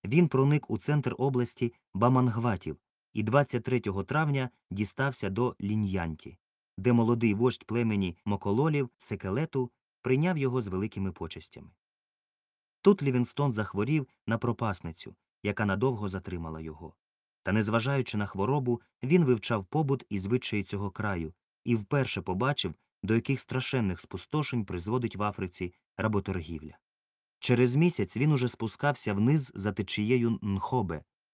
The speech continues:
до місця, де вона впадає в Замбезі, побував у Наньєле, Катонзі, Лібонті і нарешті дістався до місця, де Замбезі зливається з Лібою.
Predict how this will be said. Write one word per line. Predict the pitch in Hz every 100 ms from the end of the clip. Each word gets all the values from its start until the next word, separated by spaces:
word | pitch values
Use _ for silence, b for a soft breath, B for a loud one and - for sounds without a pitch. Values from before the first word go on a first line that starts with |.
| _ -
до | 113
місця, | 120 160 - 98
де | 98
вона | 98 123
впадає | 120 98 104 117
в | 98
Замбезі, | 107 110 107 95 76 - _ _ _ _
побував | 113 110 120 147 147
у | 127 131 113
Наньєле, | 120 127 92 104 104 90 87 _ _
Катонзі, | - 143 110 110 98 90 90 - _ _ -
Лібонті | 139 113 110 113 95 95 92 _ _ -
і | 196
нарешті | 127 110 131 -
дістався | 95 95 120 120 98
до | 98
місця, | 95 143 - 123 120 - _ _
де | 107 131
Замбезі | 107 104 107 151 131
зливається | 95 95 95 113 104 101
з | 87
Лібою. | 98 92 82 73